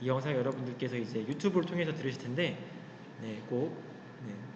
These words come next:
구독과 좋아요를 부탁드리면서 이번 생체제로와 개로운을 시작하도록 하겠습니다. 이번 생체제로와 개로운에 관한 것은 저희가 이제 필수,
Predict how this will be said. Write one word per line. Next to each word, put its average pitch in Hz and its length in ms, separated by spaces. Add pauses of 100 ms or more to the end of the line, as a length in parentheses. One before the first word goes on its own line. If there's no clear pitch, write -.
(320)
구독과 151 320
좋아요를 127 440
부탁드리면서 135 760 (480)
이번 120 140
생체제로와 156 480
개로운을 123 260
시작하도록 135 360
하겠습니다. 147 400 (1400)
이번 147 120
생체제로와 226 420
개로운에 170 640
관한 135 260
것은 127 420
저희가 127 240
이제 120 260 (360)
필수, 233 760